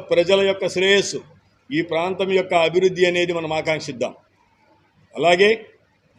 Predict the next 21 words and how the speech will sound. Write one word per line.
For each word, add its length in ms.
మీరు, 300
మీకు 240
ఇంకొక 300
సూచన 360
కూడా 180
చేస్తా 220
ఉన్నా. 160
మేము 220
అధికారంలో 520
ఉన్నాము, 220
శాసనసభ్యుడిగా 720
ఉన్నాము, 260
నోరు 240
ఉంది 200
కదా 200
అని 100
చెప్పేసి 360
అంటే, 220
నోరు 240
మిత్రమా 420
నీకే 260